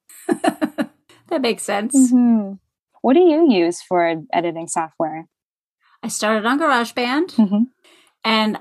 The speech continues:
Speaker 1: I bought Logic.
Speaker 2: Mm.
Speaker 1: There were just a couple features that Logic had that GarageBand didn't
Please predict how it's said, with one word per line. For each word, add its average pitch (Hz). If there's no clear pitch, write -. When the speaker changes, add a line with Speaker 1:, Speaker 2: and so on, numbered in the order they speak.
Speaker 1:
I 214
bought 226
Logic. 175
Speaker 2:
Mm. 220
Speaker 1:
There 226
were 208
just 240
a 220
couple 269
features 247
that 190
Logic 226
had 220
that 202
GarageBand 190
didn't 262